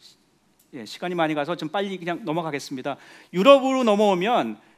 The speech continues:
육 세기에서 십사 세기가 유럽 수학의 암흑기입니다. 아무것도 진전이 없었어요. 실제로 그 저 당시에 이름을 기억할 만한 수학자가 없습니다, 알렉산드리아 이후로.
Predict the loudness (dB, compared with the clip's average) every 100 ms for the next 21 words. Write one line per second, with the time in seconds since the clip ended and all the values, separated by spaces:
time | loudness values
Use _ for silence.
0 | _ _ _ -8 -6 0 2 4 2 -2
1 | -2 0 2 -2 0 2 2 0 2 2
2 | 6 4 4 -6 -8 -10 -20 _ _ _
3 | _ _ _ _ 2 4 6 2 -2 -2
4 | 0 0 -2 -10 -18 -18 -14 -10 -6 -2
5 | -2 -4 -12 -4 4 4 4 -2 -4 -2
6 | -2 0 0 0 2 2 4 0 0 -2
7 | -4 -6 -8 -10 -12 -16 _ _ _ _
8 | _ _ _ _ -4 2 2 2 0 0
9 | -2 -2 -8 -16